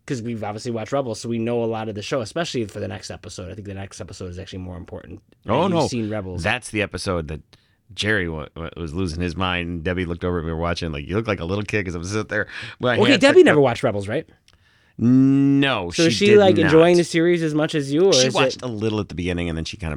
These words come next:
Speaker 2: bailed out
Speaker 1: And I'm
Speaker 2: on it.
Speaker 1: okay with them making T V
Speaker 2: I showed
Speaker 1: shows
Speaker 2: her,
Speaker 1: that you have
Speaker 2: I
Speaker 1: to
Speaker 2: showed her the final episode. Well, she, I, she remembered watching the episode where Ahsoka fights Vader.
Speaker 1: Mm-hmm.
Speaker 2: Great stuff, and she appreciated that. And then after we watched these episodes,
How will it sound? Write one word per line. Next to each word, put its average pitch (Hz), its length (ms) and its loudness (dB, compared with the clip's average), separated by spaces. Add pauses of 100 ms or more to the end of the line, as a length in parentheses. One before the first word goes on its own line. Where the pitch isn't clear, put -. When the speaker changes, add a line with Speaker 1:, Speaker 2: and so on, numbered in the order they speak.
(160)
Speaker 2:
bailed 65 240 -6
out 58 60 -6
Speaker 1:
And 190 100 2
I'm 277 120 4
Speaker 2:
on 277 60 8
it. - 20 6
Speaker 1:
okay 190 300 4
with 127 200 0
them 139 180 2
making 131 260 0
T 147 180 0
V 156 60 2
Speaker 2:
I - 20 6
showed - 300 4
Speaker 1:
shows - 60 4
Speaker 2:
her, 160 300 0
Speaker 1:
that 131 120 2
you 131 120 2
have 143 120 4
Speaker 2:
I 139 40 -2
Speaker 1:
to 131 60 -2
Speaker 2:
showed 123 300 0
her 117 200 0
the 101 100 -2
final 98 640 -4
episode. 85 640 -4
Well, 127 80 -2
she, - 160 0
I, 123 140 -4
she 139 260 -4
remembered 113 460 -2
watching 92 360 -2 (220)
the 107 80 0
episode 98 340 -2
where 90 80 -2
Ahsoka 92 300 -4
fights 85 380 -4 (260)
Vader. 87 560 -4
Speaker 1:
Mm-hmm. 113 400 -8
Speaker 2:
Great 107 220 0
stuff, 82 140 -8
and 82 80 -10
she 104 100 -4
appreciated 90 680 -4
that. 69 180 -8 (260)
And 98 160 -2
then 95 240 -2 (100)
after 104 300 -4
we 98 140 -8
watched 90 340 -4
these 90 160 -6
episodes, 87 580 -4